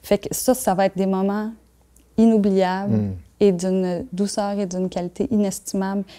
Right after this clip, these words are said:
Speaker 1: qui va aider les parents à avancer, là, dans leur processus de deuil.
Speaker 2: Je pense qu'il y a moyen aussi que, que l-, cet espace-là soit un peu protégé, dans, dans, que,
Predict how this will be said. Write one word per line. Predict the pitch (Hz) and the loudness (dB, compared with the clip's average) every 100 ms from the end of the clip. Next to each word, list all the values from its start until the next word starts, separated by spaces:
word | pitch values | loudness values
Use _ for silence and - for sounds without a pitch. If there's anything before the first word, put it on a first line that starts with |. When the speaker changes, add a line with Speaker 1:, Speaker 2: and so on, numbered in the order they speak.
| - | -20
Speaker 1:
qui | - | -4
va | 180 190 | 2 2
aider | 190 | 4
les | 196 190 | 0 -2
parents | 180 180 196 196 | -6 -6 -8 -8
à | 202 185 | -8 -6
avancer, | 175 180 320 - 196 | -6 -6 -8 -8 -10
là, | 190 185 | -10 -10
dans | 185 | -10
leur | 180 | -12
processus | - 190 - 180 175 156 | -10 -10 -10 -10 -10 -10
de | 175 | -10
deuil. | 175 185 190 185 - - - - | -10 -12 -14 -16 -20 -20 -20 -12
Speaker 2:
Je | |
pense | - 127 - | 0 0 2
qu'il | 117 | 2
y | |
a | 110 | 4
moyen | 101 107 120 | 6 6 4
aussi | 104 - 120 | 2 -2 -2
que, | - 101 98 | 2 2 2
que | - | 0
l-, | 92 92 90 87 - | 0 0 0 -4 -8
cet | - 95 104 | -6 -4 -2
espace-là | 98 - 101 95 - 107 104 | -4 0 0 2 0 0 0
soit | - 104 | 0 -2
un | 98 | -2
peu | - 101 | -2 -4
protégé, | - 101 - 101 95 92 107 110 110 | -4 -8 -2 0 0 0 2 4 2
dans, | 92 95 | 0 -4
dans, | 101 - - - - - | -8 -10 -16 -20 -20 -10
que, | 92 98 90 85 90 95 | -4 -2 -2 -4 -4 -6